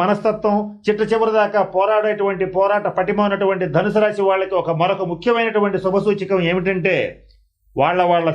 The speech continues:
శక్తి సామర్థ్యాలు చాలా కాలం తర్వాత రెట్టింపై ద్విగుణీకృతమై వచ్చేటువంటి పరిస్థితులు ఈ జూన్ ద్వితీయార్థం నుంచి ధనుసు రాశి వాళ్ళకి గోచరిస్తున్నాయి. ఓవరాల్గా ఆలోచించేటట్లయితే ధనుసు రాశి వాళ్ళకి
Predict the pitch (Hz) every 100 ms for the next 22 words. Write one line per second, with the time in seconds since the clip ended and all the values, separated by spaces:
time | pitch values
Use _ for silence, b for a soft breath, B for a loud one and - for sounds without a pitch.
0 | 196 190 233 220 208 185 156 190 175 151
1 | 185 214 226 220 208 208 165 185 180 175
2 | 175 143 104 - _ _ _ - 113 180
3 | 247 233 196 208 160 185 214 220 208 196
4 | 190 175 165 185 175 165 156 156 156 175
5 | 180 165 165 151 95 - - - - -
6 | 156 147 170 214 151 - - - 139 160
7 | 214 202 165 185 175 160 170 170 139 160
8 | 160 160 151 147 139 135 151 131 87 -
9 | - - - 113 110 104 87 87 87 78
10 | - - - b b b b b 175 233
11 | 247 233 220 208 214 214 202 208 202 196
12 | 196 196 185 175 190 202 202 190 185 180
13 | 175 180